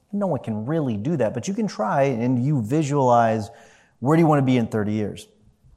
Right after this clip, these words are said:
And I wish Stephen Lefkoff was here, and I've had this conversation with a few of you, but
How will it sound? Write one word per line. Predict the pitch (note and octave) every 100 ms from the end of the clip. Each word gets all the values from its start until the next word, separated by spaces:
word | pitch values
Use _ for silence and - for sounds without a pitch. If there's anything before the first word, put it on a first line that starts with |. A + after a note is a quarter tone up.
| -
And | B2+
I |
wish | C3 D3+
Stephen | - D3+ B2
Lefkoff | A#2 A2 A2+ G2+
was | -
here, | A#2
and | A2+
I've |
had | A2+ A2+
this | A2
conversation | - G#2 G2+ G#2+ A2
with | G2
a |
few | - B2+
of | A2
you, | G#2
but | G#2+ G#2